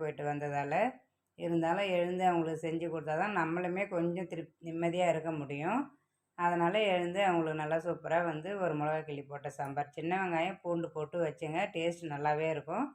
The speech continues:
சாம்பார் வச்சுட்டு அதுக்கு சைட் டிஷ் வந்து நல்லா ஒரு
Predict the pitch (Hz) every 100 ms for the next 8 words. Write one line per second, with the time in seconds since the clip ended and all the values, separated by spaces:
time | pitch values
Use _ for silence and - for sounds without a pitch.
0 | _ _ _ _ _ 170 165 165 156 143
1 | 156 226 208 160 160 160 165 165 156 151
2 | 208 175 156 156 151 143